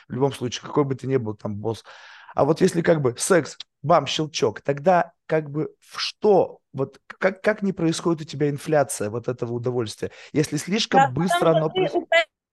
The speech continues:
Speaker 2: управляешь словом «щелчок» ты показываешь, сейчас ты это произносишь, как будто бы я говорю слово «оргазм», и он сразу же происходит. Это же процесс,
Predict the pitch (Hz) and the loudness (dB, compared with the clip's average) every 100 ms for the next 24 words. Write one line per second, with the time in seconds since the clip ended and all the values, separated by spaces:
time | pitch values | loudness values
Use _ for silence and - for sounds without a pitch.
0 | _ _ 254 240 - - _ - 294 294 | _ _ -6 -4 -6 -12 _ -2 2 2
1 | 277 269 302 285 285 294 254 262 262 254 | 2 0 -2 -4 0 -2 -2 -6 -6 0
2 | 294 277 254 254 254 277 262 262 247 254 | 0 0 -6 -6 -4 -2 -2 -4 -6 -4
3 | 254 262 294 311 302 247 240 285 277 254 | -2 -2 -2 -4 -4 -6 -2 -2 0 2
4 | 254 247 247 254 262 240 233 233 240 240 | 2 2 2 0 0 -2 -4 -4 -2 0
5 | 269 359 403 254 254 254 294 285 262 247 | 2 2 2 0 -2 0 -2 -2 -2 -6
6 | 247 247 247 277 - 185 - 226 220 233 | -6 -6 -4 -4 -4 -10 -12 -10 -10 -4
7 | 254 269 269 370 | 0 0 0 -2